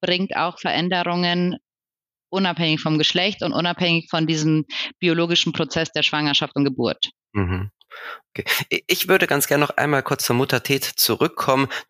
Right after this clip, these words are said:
Speaker 2: Ihr hattet am Anfang gesagt, so, das kann bis zu sechs Jahre dauern.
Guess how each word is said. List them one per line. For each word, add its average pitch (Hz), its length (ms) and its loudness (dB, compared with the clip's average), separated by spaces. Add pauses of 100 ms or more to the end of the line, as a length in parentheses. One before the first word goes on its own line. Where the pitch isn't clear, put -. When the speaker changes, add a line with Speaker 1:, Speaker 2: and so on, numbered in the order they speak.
(160)
Speaker 2:
Ihr - 140 2
hattet 147 200 0
am 135 140 4
Anfang 156 380 2
gesagt, 135 560 0
so, 139 360 4 (320)
das - 220 2
kann 131 260 2
bis 135 200 2
zu 131 120 2
sechs 117 320 2
Jahre 87 320 0
dauern. 80 600 0